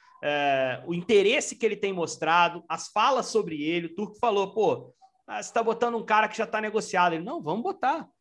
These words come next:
vamos, vamos desfrutar do sorriso que ele tem no, no ambiente, do frescor de juventude que ele tem." O Turco falou isso recentemente. E existe isso, cara, é um moleque com o olho brilhando, sabe?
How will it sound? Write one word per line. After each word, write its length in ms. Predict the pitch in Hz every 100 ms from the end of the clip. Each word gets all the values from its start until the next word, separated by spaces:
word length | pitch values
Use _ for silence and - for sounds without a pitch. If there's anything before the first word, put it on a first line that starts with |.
| -
vamos, 340 | 220 254 220
vamos 300 | 208 247 226 -
desfrutar 560 | - - 233 - 220
do 80 | 233
sorriso 540 | 220 240 185 226 240 160
que 80 |
ele 120 | 196 160
tem 200 | 190 196
no, 300 | 175 135 131
no 100 | 170
ambiente, 440 | 185 165 196 180 165 160
do 120 | 180
frescor 640 | - 185 - - 262 240
de 80 | 185
juventude 420 | 185 165 190 190
que 80 | -
ele 120 | 180
tem." 320 | 180 160 175
O 200 | 156 _
Turco 180 | - 208
falou 240 | - 226 254
isso 180 | 277 185
recentemente. 680 | 180 165 156 143 127 113 - _ _ - -
E 60 |
existe 360 | 269 240 294 320
isso, 260 | 285 311 -
cara, 220 | 123 117
é 40 |
um 80 | 180
moleque 360 | 269 247 254 -
com 120 | 359
o 500 | 370 339 262 196 226
olho 640 | 254 277 269 220 185 175 170
brilhando, 500 | 233 302 214 269 175
sabe? 340 | - 143 117